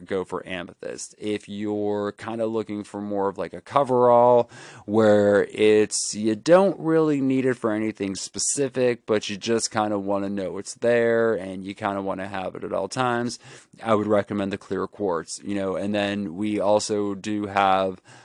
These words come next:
um, a Spell Vial talisman that is a booster, and it is also highly, um, protective magic.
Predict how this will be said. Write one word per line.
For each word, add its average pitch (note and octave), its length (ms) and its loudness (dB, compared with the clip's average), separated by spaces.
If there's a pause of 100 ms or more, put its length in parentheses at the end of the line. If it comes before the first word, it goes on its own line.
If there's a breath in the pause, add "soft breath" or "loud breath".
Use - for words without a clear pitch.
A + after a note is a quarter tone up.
(140 loud breath)
um, G2 680 -2
a G#2 80 -2
Spell G#2+ 300 4
Vial G2+ 240 6
talisman G2+ 560 2
that G2 100 -2
is G2 140 -2
a G2 80 -2
booster, A2 800 2
and F#2+ 260 -2
it F#2+ 100 -2
is G2+ 160 -2
also F#2+ 840 2
highly, F#2+ 800 -2
um, F#2+ 320 -4
protective G2+ 800 -2
magic. G2 640 -2